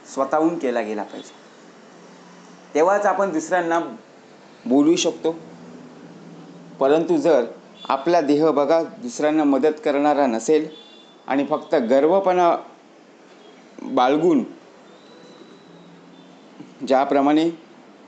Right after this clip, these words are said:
"माझ्याचकडे सर्व आहे" या वृत्तीने जर आपण राहू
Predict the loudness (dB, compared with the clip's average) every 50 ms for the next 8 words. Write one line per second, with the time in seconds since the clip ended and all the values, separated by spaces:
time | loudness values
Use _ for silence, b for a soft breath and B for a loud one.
0 | -20 -20 -20 -20 -20 -20 -20 -20 -20 -20 -20 -20 -12 -4 0 0 2 2 2 2
1 | 0 0 0 0 2 2 2 2 2 2 4 4 4 4 4 4 4 2 2 0
2 | 0 0 2 2 2 2 0 -2 -4 -2 -2 0 0 2 2 2 0 0 0 0
3 | 0 0 0 0 2 2 2 2